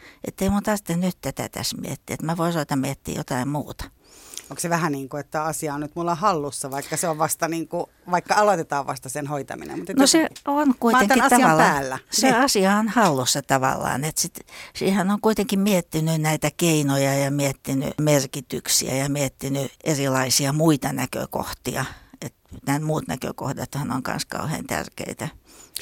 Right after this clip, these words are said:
Speaker 2: Mutta sä sanoit, että pitäisi alkaa, niinku, näitä pohtimaan ja miettimään. Onko se jotenkin semmoinen, että meidän pitäisi, niinku, ottaa joku kynä ja paperia ja ruveta laittaa niitä vaikka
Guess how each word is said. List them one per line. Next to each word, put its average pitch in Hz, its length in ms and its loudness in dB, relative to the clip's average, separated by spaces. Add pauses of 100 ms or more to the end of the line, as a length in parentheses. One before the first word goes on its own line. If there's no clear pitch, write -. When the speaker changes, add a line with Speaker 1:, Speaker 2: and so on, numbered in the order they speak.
(480)
Speaker 2:
Mutta 190 260 -2
sä 190 120 -2
sanoit, 226 380 -2
että 165 220 -6
pitäisi 170 360 0
alkaa, 180 400 0
niinku, 135 260 -6
näitä 139 280 -6
pohtimaan 135 560 -4
ja 131 60 -6
miettimään. 139 480 -6
Onko 147 80 -8
se 170 100 -4
jotenkin 151 280 -6
semmoinen, 151 360 -2
että 131 140 -8
meidän 135 160 -6
pitäisi, 139 340 -4
niinku, 147 360 -10
ottaa 143 280 -4
joku 135 540 -6 (160)
kynä 160 260 -4
ja 139 100 -4
paperia 139 480 -2
ja 127 60 -6
ruveta 127 320 -8
laittaa 131 380 -6
niitä 139 280 -12
vaikka 135 380 -10